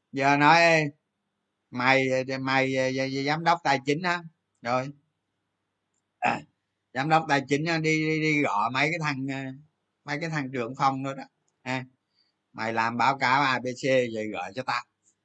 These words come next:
Gửi cho tao lên chứ tao, tao biết làm đâu." Phải không? Không biết làm nhưng mà biết hết mọi, mọi thứ. Biết hết. Phải lên nhìn cái bảng này là thôi thấy vậy. Cái, cái này, cái này, cái này là không ổn rồi, không?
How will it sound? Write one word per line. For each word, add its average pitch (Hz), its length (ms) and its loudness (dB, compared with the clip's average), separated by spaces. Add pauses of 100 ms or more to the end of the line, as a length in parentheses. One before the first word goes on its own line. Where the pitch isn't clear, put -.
(300)
Gửi 95 240 -14
cho 131 120 -6
tao 139 220 -2
lên 139 280 -4
chứ 151 140 -6
tao, 156 120 -10
tao 147 180 2
biết 156 180 -6
làm 147 260 -2
đâu." 202 300 0 (200)
Phải 185 240 8
không? 135 200 -6 (280)
Không 160 140 -2
biết 190 180 0
làm 165 280 6
nhưng 180 240 0
mà 143 160 4
biết 151 280 0
hết 180 160 -6
mọi, 107 240 -8
mọi 95 360 -14
thứ. 131 200 -6 (1040)
Biết 170 240 0
hết. 196 140 -8 (640)
Phải 143 100 -4
lên 156 240 6
nhìn 143 140 2 (100)
cái 160 80 -6
bảng 127 320 -4
này 131 200 4
là 123 160 0
thôi 151 300 2
thấy 156 300 0
vậy. 123 100 -4 (480)
Cái, 135 160 -2 (100)
cái 165 140 0
này, 127 280 2
cái 156 80 0
này, 139 240 0
cái 151 80 -2
này 135 240 2
là 123 140 2
không 147 180 -2
ổn 120 220 0
rồi, 135 260 2 (140)
không? 170 240 2